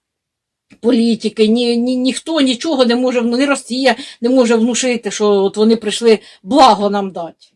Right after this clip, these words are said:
Ви собі благо не можете зробити.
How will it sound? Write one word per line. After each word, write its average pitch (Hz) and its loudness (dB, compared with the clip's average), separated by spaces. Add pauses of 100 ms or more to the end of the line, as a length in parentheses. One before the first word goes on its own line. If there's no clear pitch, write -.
(720)
Ви 311 -2
собі 359 6
благо 208 2
не 190 -4
можете 190 -8
зробити. 180 -12